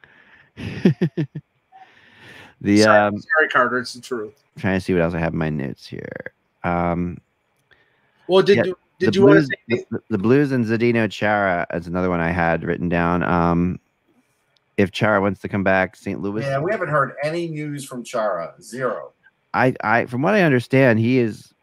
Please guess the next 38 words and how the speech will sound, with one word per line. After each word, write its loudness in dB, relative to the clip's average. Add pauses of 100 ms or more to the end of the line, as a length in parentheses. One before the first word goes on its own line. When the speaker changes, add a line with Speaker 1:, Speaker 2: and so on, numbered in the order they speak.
(340)
Speaker 1:
yeah, 2
he's 4
obviously 2
making 4
up -2
his -2
mind, 2
but 2
I 2
think 0
he 2
would 6
come 0
back 2
to -4
the 2
right 0
situation. -4
It -8
feels 0
like 2
he's 0
in 2
shape 0
enough 2
and 4
he 4
would 2
play 6
again, 4
but 0
it -2
has 0
to -20
be -2
a 0
team -4
that -4